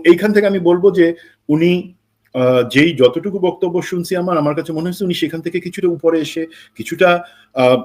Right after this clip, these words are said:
মেরুদণ্ড সোজা করে কথা বলার ক-, চেষ্টা করছেন। But দুইটা জায়গা আ-, আমার আপত্তি আছে কোনো ভাই। একটা হচ্ছে ওনার এই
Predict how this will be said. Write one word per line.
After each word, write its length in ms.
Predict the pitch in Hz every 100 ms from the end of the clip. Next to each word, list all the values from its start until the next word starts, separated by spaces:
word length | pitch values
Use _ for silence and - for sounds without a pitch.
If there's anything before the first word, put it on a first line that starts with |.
| -
মেরুদণ্ড 520 | 135 147 151 165 170
সোজা 280 | 165 - 143
করে 160 | 143 165
কথা 180 | 160 151
বলার 220 | 165 170
ক-, 140 | 165 -
চেষ্টা 220 | 170 160
করছেন। 200 | 196 214
But 140 | 196 156
দুইটা 180 | 196
জায়গা 220 | 226 185 156
আ-, 160 | 127
আমার 220 | 120 120 110
আপত্তি 320 | 98 101 95
আছে 160 | -
কোনো 160 | _ 104
ভাই। 160 | 98 151 _
একটা 180 | - 190
হচ্ছে 160 | 202 220 _ _ _ _ _ _
ওনার 240 | 165 214 226 - _ _ _ - - - _ _ _ _
এই 380 | 147 160 165